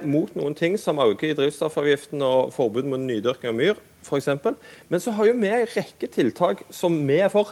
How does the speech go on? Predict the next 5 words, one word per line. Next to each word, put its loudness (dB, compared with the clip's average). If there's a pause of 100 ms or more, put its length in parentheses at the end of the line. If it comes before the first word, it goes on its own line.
(460)
eh, 6
som, 4
eh, 4
som 0
Venstre, 4